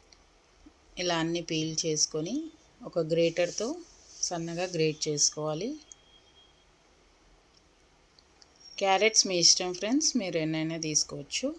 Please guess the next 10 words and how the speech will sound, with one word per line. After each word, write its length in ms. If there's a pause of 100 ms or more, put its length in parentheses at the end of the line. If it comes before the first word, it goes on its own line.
(520)
నేనైతే 500
ఒక 220
సెవెన్, 460
ఎయిట్ 300 (200)
అలా 220 (220)
తీసుకున్నాను. 680 (2750)
ఇప్పుడు 220
గ్రేటర్ 440
సాయంతో 520
మనము 420